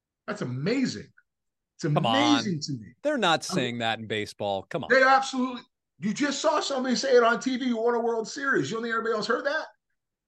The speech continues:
Speaker 1: They all heard it. They all heard. I got asked questions. "Are they that bad?" What was I supposed to say?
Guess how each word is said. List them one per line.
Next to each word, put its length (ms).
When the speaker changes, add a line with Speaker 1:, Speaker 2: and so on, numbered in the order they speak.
Speaker 1:
They 60
all 160
heard 240
it. 140
They 180
all 240
heard. 140
I 80
got 160
asked 340
questions. 460
"Are 80
they 140
that 280
bad?" 300
What 160
was 20
I 100
supposed 280
to 80
say? 260